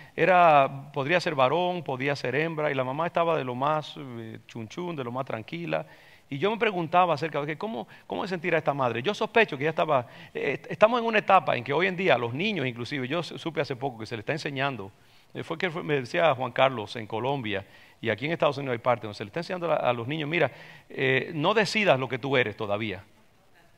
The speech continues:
porque tú no eres ni varón ni hembra, eso es algo que se va diciendo poco a poco y que la cultura te enseña.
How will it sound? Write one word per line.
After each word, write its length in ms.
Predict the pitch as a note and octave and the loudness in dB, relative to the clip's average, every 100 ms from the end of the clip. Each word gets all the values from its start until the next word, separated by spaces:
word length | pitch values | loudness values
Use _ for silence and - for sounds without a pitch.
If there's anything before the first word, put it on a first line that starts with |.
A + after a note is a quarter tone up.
| _ _ | _ _
porque 720 | C3+ B2+ C#3+ C3+ C3 C3+ D#3+ | -6 0 4 4 4 0 -4
tú 160 | G3 G#3 | -4 0
no 140 | A3 | 2
eres 320 | G3+ F#3+ D#3+ | 6 4 2
ni 140 | D#3 D3 | -2 4
varón 520 | C3 E3 F#3+ F#3 E3+ | 6 6 6 4 2
ni 160 | D3+ | 2
hembra, 400 | E3 F3 D#3+ D3+ | 2 4 6 6
eso 200 | C#3+ D#3 | 6 4
es 40 | F3 | 4
algo 160 | E3 | 4
que 120 | C#3+ B2 | 2 -2
se 80 | |
va 160 | C3 C#3+ | 4 4
diciendo 340 | C#3+ C#3+ C#3 | 4 -4 -6
poco 220 | B2 C3 B2+ | -6 -2 -2
a 80 | |
poco 240 | - C3 B2 | 0 -2 -2
y 40 | |
que 80 | G#2+ | -4
la 100 | G2+ | -6
cultura 420 | G#2+ G2+ D3 B2+ | -6 -10 -6 -4
te 80 | A2+ | -4
enseña. 420 | G#2 A#2+ G#2+ G2+ | -6 -4 -6 -8